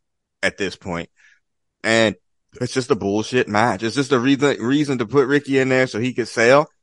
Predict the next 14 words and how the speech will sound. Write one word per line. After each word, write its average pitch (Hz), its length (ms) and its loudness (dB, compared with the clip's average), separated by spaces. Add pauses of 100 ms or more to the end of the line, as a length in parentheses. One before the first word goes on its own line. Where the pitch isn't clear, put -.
(920)
And 113 140 0
then 113 120 0
to 107 80 0
get 117 180 2
a 110 40 0
comeback 110 440 2
for 104 120 -8
Dog 104 460 0 (200)
to 104 80 -10
hit 104 240 0
a 101 100 -2
weak 98 260 -6
ass 101 300 4
thump. 101 280 -2